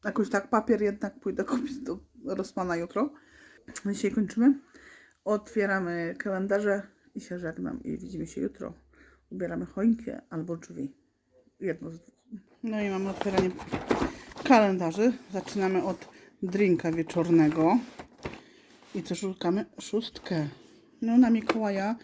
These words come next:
mam nadzieję, że dadzą coś, wiecie, ekstra. Poprawiam wam. Co byście coś widzieli?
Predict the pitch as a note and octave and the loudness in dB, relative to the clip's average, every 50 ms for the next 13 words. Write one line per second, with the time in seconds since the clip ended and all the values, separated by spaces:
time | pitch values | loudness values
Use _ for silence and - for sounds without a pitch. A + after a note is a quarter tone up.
0 | - - - - - - _ _ _ _ _ - G3+ G3+ G3+ G3+ G3+ G3+ G#3 G3 | -16 -20 -20 -20 -20 -20 _ _ _ _ _ -6 -2 -2 0 -2 -2 -2 -2 0
1 | G3 G3+ A3 G#3 G#3 G3 G3 F#3+ F#3+ - G3+ G3 - - F#3+ F#3+ G#3+ C4 C4+ C4+ | 0 0 0 0 -2 -4 -6 -6 -4 -4 -6 -6 -6 -6 -8 -2 0 0 0 0
2 | - - F3+ F#3 F#3 - - - - - _ - - _ _ - - - - - | -2 -4 -4 -4 -6 -6 -12 -20 -20 -20 _ -20 -20 _ _ -10 -10 -10 -10 -16
3 | - - - - - - - - _ _ _ _ - C4+ C4+ - - - - - | -20 -20 -20 -20 -20 -20 -20 -20 _ _ _ _ 4 4 4 4 -4 -10 -4 0
4 | F3+ F3 F3+ G3+ - - _ _ - F#3 F#3 - G3+ G3 F#3+ F#3 F3+ F3+ F3+ F#3 | 2 2 2 0 -2 -6 _ _ -8 -8 -8 -6 -6 -6 -2 0 0 0 0 0
5 | F#3 G3+ A#3 A3+ - - - - - _ _ _ _ - - - - - - - | 0 0 0 0 -2 -10 -20 -20 -20 _ _ _ _ -20 -20 -20 -20 -20 -20 -20
6 | - - - - - - - - - - - - - - - - - - - - | -20 -20 -20 -20 -20 -20 -20 -20 -20 -20 -20 -20 -20 -20 -20 -20 -20 -20 -20 -2
7 | - A3+ G#3 A3 A3+ A3 - - - A#3 - - A3+ G#3+ - - A3+ G#3+ - - | 0 2 4 6 4 4 4 0 -4 -4 -2 -2 -4 -4 -4 -6 -6 -6 -4 -2
8 | G#3+ G#3+ G3+ G#3+ A3 A#3 A#3+ A#3 | 0 0 0 2 4 4 4 4